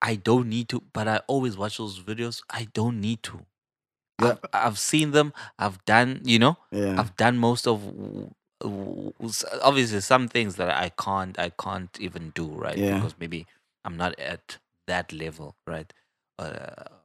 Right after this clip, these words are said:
Speaker 1: compared to maybe someone who's been training for ten years or twenty
Speaker 2: Mm.
Speaker 1: years, you get what I mean? But, like, there's nothing new, but it's like, it's always a cycle that you, oh, I'm always watching these videos, I'm always, you know.
Speaker 2: Tell, tell me something, 'cause you were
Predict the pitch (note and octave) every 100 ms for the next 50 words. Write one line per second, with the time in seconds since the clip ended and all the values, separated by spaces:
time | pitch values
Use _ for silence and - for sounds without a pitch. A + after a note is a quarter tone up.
0 | _ _ - - F2 F2 - D#2 D#2+ -
1 | D#2 D#2+ E2 D#2+ D#2 D2+ - - D2+ -
2 | D#2+ D#2+ - - D2 D2+ - _ - -
3 | D#2+ D2+ D#2+ D2 C#2+ C#2+ _ _ - G2+
4 | F#2 F2 G#2+ - D2+ D2+ D#2 - _ _
5 | _ _ _ _ _ _ - - F2 F2
6 | D#2+ F2 F2+ F#2+ G2 E2 E2 D#2 C2 -
7 | C#2 - F2+ - - E2 D#2 - - -
8 | - F2+ E2+ D#2 - E2 D#2+ D#2+ D#2 D2
9 | - - - - - - - E2+ D#2 D2+
10 | - D2+ D2+ - - D#2 D#2 D2+ D2+ _
11 | D2 - D#2 D2 C#2+ _ _ _ _ _
12 | _ _ - - C#3+ D3+ - _ - C#3
13 | C#3+ A2 G2 G#2 C3 A2+